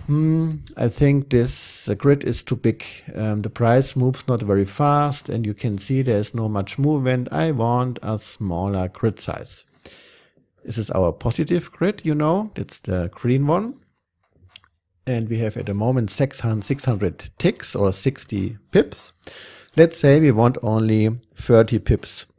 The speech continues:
Thirty pips means three hundred ticks for our grid size. So we reduce the distance of every line by the half. I click on save, and then you can see how this grid will be, uh, smaller. I click on save,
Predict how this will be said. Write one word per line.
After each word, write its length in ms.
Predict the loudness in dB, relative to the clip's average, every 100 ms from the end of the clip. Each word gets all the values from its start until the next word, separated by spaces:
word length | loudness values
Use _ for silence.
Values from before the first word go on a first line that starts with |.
| _ _ _ _ _ _ -20 -14
Thirty 320 | 0 2 2
pips 400 | 6 6 6 -2
means 440 | 2 2 0 -6 -18
three 400 | -20 -10 -6 -4
hundred 640 | -6 -6 -8 -6 -6 -6 -6
ticks 420 | -6 -6 -8 -14 -14
for 180 | -10 -8
our 360 | -6 -8 -8 -12 -4
grid 220 | -4 -2
size. 280 | -2 -2 -2
So 180 | -2
we 260 | 0 0 -2 -2
reduce 500 | -4 0 4 4 4
the 140 | 0
distance 540 | 2 -2 2 0 2 -4
of 140 | -4
every 240 | -2 0 2
line 540 | 4 2 0 -6 -12 _ -20 -16 -2
by 100 | 0
the 80 | 4
half. 460 | 4 2 0 -20 _ -20 -20 -20 -20 _
I 120 | -8 -4
click 260 | 0 2
on 220 | 0 -4
save, 440 | -2 2 4 4 0
and 120 | 0
then 140 | 0
you 100 | 0
can 240 | -2 -2 -4
see 300 | -2 -2 0
how 280 | 0 0 0
this 200 | -2 -4
grid 260 | -2 0
will 220 | 0 -2
be, 380 | 0 0 0 0 -4 -6
uh, 120 | -6
smaller. 480 | -6 -4 -2 -2 -6 _ _ _ -12
I 100 | -12
click 260 | -6 -6 -6
on 160 | -10
save, 460 | -2 0 0 -4